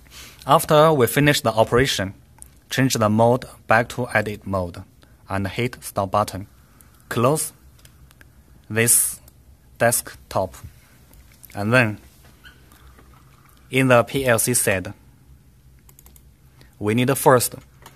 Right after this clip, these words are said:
to change the running mode to add program mode. And then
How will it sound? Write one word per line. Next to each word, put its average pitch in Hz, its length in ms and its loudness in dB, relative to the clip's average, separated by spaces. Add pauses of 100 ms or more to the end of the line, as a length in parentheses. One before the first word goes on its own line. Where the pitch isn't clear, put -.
(140)
to 110 160 -2
change 123 300 0
the 101 360 0
running 123 360 2
mode 101 380 0 (120)
to 104 420 -6
add 117 320 -4
program 110 440 -2
mode. 92 340 -6 (2000)
And 101 140 -6
then 113 240 0